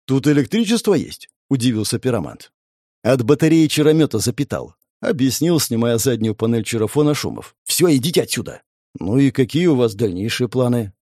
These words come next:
И я вслед за бригадиром ликвидаторов отошёл к костру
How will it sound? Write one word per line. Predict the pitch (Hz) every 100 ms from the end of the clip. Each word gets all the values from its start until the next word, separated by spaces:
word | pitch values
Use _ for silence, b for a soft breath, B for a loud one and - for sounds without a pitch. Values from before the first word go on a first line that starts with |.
| _ _ _ -
И | 123
я | 127 196
вслед | - 160 180
за | 139
бригадиром | 131 131 127 143 143 127
ликвидаторов | 113 107 123 147 135 120
отошёл | 107 131 - 220
к | -
костру | 107 - 180 185